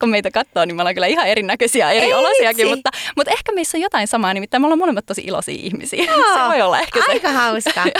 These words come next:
Speaker 1: Joo, se
Speaker 2: Tosi
Speaker 1: voi olla.
Speaker 2: kiva.
Speaker 1: Jep, ja sit se on ihana, kun, ihana, kun tota, varsinkin nuoret usein, että ne kattoo ensin ja sit ne tulee kysyä, että "Onks se se Ansku?" <laughs>
Speaker 2: Ihana.
Speaker 1: Tää on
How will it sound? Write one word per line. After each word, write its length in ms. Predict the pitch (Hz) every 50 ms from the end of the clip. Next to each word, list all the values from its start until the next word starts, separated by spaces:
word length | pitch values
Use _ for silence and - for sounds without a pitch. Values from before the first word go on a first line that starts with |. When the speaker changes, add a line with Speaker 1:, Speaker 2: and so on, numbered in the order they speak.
| -
Speaker 1:
Joo, 100 | - 214
se 60 | 208
Speaker 2:
Tosi 180 | 226 - 240 208
Speaker 1:
voi 120 | 208 196
olla. 100 | 175 185
Speaker 2:
kiva. 180 | 190 196 170 - - - - - -
Speaker 1:
Jep, 180 | 285 285 -
ja 120 | 254 190 233
sit 180 | - 294 277
se 100 | - -
on 100 | 220 226
ihana, 240 | 240 233 220 175 160 165
kun, 100 | 180 190 - - - - - - -
ihana, 300 | - 262 269 233 185 180
kun 120 | 175 175 -
tota, 300 | - 156 - - 151 151 - _ _ _ _ _ _ _ - - - - -
varsinkin 400 | 254 247 240 - 214 208 214 220
nuoret 340 | 254 254 175 - - - - -
usein, 360 | - - - - - 78 -
että 100 | 214 - - -
ne 40 | -
kattoo 380 | - 349 392 _ - 220 202
ensin 360 | 170 180 190 180 - - - -
ja 80 | 208
sit 80 | 196 -
ne 80 | 175
tulee 260 | - - 160 - - -
kysyä, 420 | - - 196 - - - - -
että 220 | 220 - _ - - - - - - -
"Onks 260 | - 208 - - - -
se 60 | 175
se 120 | - - -
Ansku?" 440 | 185 175 165 160 165 - - - - - - - - - - -
<laughs> 360 | - 240 - 262 277 523 494 453
Speaker 2:
Ihana. 440 | 381 349 320 240 220 220 214 214
Speaker 1:
Tää 100 | 208 -
on 40 | 254